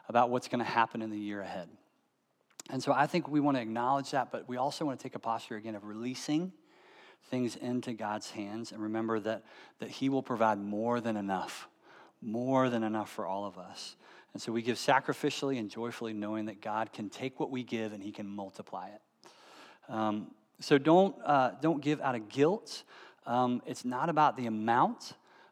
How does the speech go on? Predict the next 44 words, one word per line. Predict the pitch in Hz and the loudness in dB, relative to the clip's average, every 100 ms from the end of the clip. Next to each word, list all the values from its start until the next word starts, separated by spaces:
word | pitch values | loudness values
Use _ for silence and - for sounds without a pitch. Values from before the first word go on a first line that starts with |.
| - | -12
of | 120 | -6
your | 135 | -4
commitment. | 131 - 123 135 180 208 - - - - - | -4 -2 0 0 -2 -6 -6 -16 -18 -20 -12
It's | 127 - | -8 -4
about | 135 135 147 139 | 2 6 6 4
releasing | 139 139 160 - 160 147 | 2 2 0 0 2 4
what | 127 | 2
God | 131 131 | 0 0
has | 127 110 | 0 -4
given | 120 120 | -2 -2
to | 110 113 | -4 -4
you | 110 110 - - - | -4 -8 -16 -20 -12
and, | 120 | -10
and | - 113 104 | -6 -6 -6
trusting | - 113 - 107 | -6 -6 -8 -12
him | 95 101 92 _ - - - | -10 -12 -16 _ -20 -20 -12
and | 104 | -8
what | 104 | -6
he | 120 | -4
wants | 117 110 | -4 -6
to | 107 | -8
do | 107 101 | -6 -6
in | 101 | -4
your | 107 | -4
heart | 104 101 98 | -4 -6 -6
and | 101 | -12
through | - 104 | -14 -12
your | 104 | -10
life | 98 95 90 | -8 -8 -10
and | 101 | -16
through | - 98 | -14 -14
this | 95 - | -12 -14
community. | - 95 98 92 87 - - - - - 131 | -14 -14 -14 -14 -18 -20 -20 -20 -20 -4 2
Um, | 120 120 | 4 4
normally | 143 196 226 202 | 6 8 10 10
what | 170 156 | 10 10
we | 156 | 8
would | 131 | 8
do | 135 175 143 | 8 10 8
is | 127 | 6
we | 139 | 4
would | 139 | 8
have, | 143 147 135 | 10 10 8
um, | 131 127 120 | 6 6 4